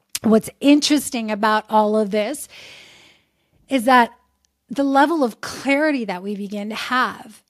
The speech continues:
increases so much because we stop getting distracted <laughs> looking a million other places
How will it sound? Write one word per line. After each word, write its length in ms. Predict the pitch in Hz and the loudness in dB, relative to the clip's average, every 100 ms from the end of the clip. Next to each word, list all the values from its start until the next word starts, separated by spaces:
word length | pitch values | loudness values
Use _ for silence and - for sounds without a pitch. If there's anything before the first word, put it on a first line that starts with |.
| _ | _
increases 840 | 254 294 285 - 214 190 214 202 - | 0 0 0 -6 -8 -8 -10 -10 -4
so 260 | 220 214 | 0 0
much 420 | 208 220 190 185 | 0 -4 -6 -10
because 320 | - 240 262 233 | -12 -8 -6 -4
we 120 | 254 | -6
stop 640 | - - 277 262 285 285 | -6 -8 -4 -2 -2 -4
getting 340 | 262 247 254 | -4 -2 -2
distracted 1120 | 233 226 - - - 233 247 240 - 190 233 381 | -4 -6 -8 -10 -4 0 0 -2 -10 -4 0 4
<laughs> 0 | |
looking 600 | 294 254 277 311 220 214 | 6 6 4 2 0 0
a 60 | |
million 580 | 226 226 240 262 262 262 | 0 2 2 4 2 0
other 240 | 240 214 208 | -2 -2 -4
places 680 | - 233 240 214 208 - | -4 -4 -4 -8 -10 -14